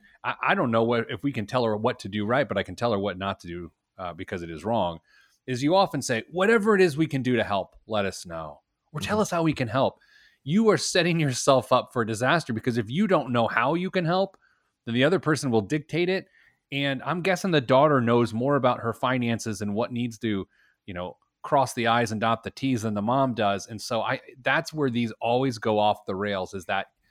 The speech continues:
Speaker 1: slightly empty but well-meaning, "Tell us what we can do to help."
Speaker 2: Sure. I would also, uh, suggest potentially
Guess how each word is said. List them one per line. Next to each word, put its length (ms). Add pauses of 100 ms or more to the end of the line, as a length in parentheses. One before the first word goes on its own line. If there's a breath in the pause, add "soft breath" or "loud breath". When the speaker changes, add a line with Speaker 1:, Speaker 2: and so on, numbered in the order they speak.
(300)
Speaker 1:
slightly 760
empty 600 (180)
but 220
well-meaning, 720 (1040)
"Tell 180
us 100
what 120
we 80
can 120
do 120
to 60
help." 200 (1300)
Speaker 2:
Sure. 340
I 200
would 160
also, 560 (120)
uh, 120 (100)
suggest 500
potentially 680